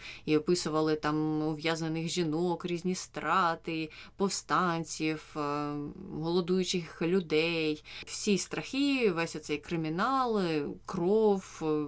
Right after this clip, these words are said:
агресія, все-все-все це фігурувало в їх газетах. Але одна із, е, ну, таких, е, найяскравіших в негативному плані історій була пов'язана із затопленням лінкора Мейн в Гавані або під Гаваною.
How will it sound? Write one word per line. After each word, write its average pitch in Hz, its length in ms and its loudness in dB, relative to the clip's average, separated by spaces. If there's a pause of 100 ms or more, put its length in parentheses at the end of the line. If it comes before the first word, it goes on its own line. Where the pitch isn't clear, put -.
(160)
агресія, 160 840 0
все-все-все 170 680 -2
це 151 140 -2
фігурувало 156 600 0 (320)
в 165 40 -6
їх 175 220 2
газетах. 156 540 -2 (180)
Але 208 360 4
одна 185 480 0
із, 170 540 -4
е, 156 420 -2
ну, 175 120 0
таких, 170 520 -2
е, 160 180 -4 (460)
найяскравіших 170 920 2
в 165 40 0
негативному 160 400 2
плані 156 280 0
історій 208 560 2 (300)
була 160 140 0
пов'язана 160 640 0
із 156 220 0
затопленням 160 560 0
лінкора 156 440 0
Мейн 233 440 2 (180)
в 160 140 -4 (1000)
Гавані 165 480 2
або 151 120 -4
під 165 200 -4
Гаваною. 147 500 -6